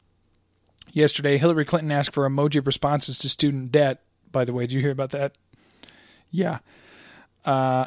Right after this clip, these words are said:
and the White House's issue-specific Twitter account at the Iran Deal, that's the name of the Twitter account run by the White House, decided to engage in a deeply improbable co-opting of the Straight Outta Compton meme to rally support for a major international agreement.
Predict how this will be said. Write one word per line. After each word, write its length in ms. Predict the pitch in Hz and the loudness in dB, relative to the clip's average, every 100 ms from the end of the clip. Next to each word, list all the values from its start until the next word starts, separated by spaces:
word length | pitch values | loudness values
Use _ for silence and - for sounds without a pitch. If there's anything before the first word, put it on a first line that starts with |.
| - | 0
and 160 | 156 | 0
the 40 | 151 | 4
White 240 | 151 156 | 4 6
House's 380 | 165 156 147 143 | 6 4 2 -2
issue-specific 1000 | 175 185 - 190 - 165 - 170 - 160 - | 0 2 2 -2 -2 -2 0 0 0 -4 -4
Twitter 340 | - 165 151 | -2 2 2
account 560 | 135 - 123 127 123 - _ 143 143 _ - | 0 -4 -6 -8 -10 -20 _ -14 -14 _ -4
at 280 | 175 151 160 | 0 0 2
the 120 | 151 | 2
Iran 380 | 147 147 151 147 | 2 0 0 0
Deal, 380 | 135 131 127 139 _ | 0 -2 -4 -10 _
that's 220 | - 139 - | 0 0 0
the 80 | |
name 180 | 139 139 | -2 -2
of 60 | 139 | -2
the 60 | |
Twitter 260 | 131 143 131 | -2 -2 -2
account 260 | 120 170 156 _ _ - | -6 -10 -12 _ _ -2
run 140 | 139 | 0
by 80 | 135 | 2
the 80 | 135 | 2
White 160 | 131 | 0
House, 260 | 127 135 - | -2 -8 -12
decided 440 | - 143 156 147 143 | -4 0 2 0 0
to 80 | 156 | -2
engage 320 | 147 147 143 | 0 0 0
in 80 | 143 | -4
a 40 | |
deeply 420 | 135 175 202 185 160 | -4 -4 -2 0 0
improbable 540 | 156 160 151 160 151 - | 0 0 0 -2 -6 0
co-opting 560 | 156 147 135 - 131 | 2 4 2 -4 -8
of 80 | 127 | -8
the 60 | 131 | -6
Straight 220 | 139 135 | -4 -2
Outta 160 | 131 135 | -2 -2
Compton 420 | 139 139 131 127 | -4 -6 -6 -8
meme 280 | 131 156 143 - - - - - - - - | -6 -6 -6 -12 -20 -20 -20 -20 -20 -20 -8
to 100 | - | 0
rally 220 | 143 139 139 | 4 4 2
support 360 | 139 143 143 | 2 2 0
for 160 | - 139 | 0 -4
a 40 | |
major 300 | 139 135 139 | -2 0 0
international 480 | 135 135 131 - 131 | 0 -2 -2 -2 -6
agreement. 420 | 131 135 127 123 | -4 -4 -4 -8